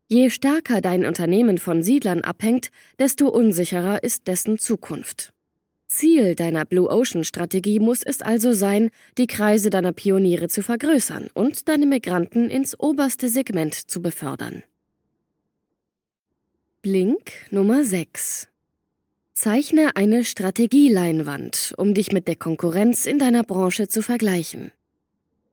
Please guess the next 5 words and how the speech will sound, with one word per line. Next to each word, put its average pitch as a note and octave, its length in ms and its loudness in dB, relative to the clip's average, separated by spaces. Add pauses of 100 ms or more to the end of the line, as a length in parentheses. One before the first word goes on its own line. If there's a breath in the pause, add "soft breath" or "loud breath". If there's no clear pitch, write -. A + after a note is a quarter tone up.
(880)
Das G3+ 260 0
zweite C4 460 0
Tool G3 240 0
im E3+ 280 0
Werkzeugkoffer G3+ 1000 -4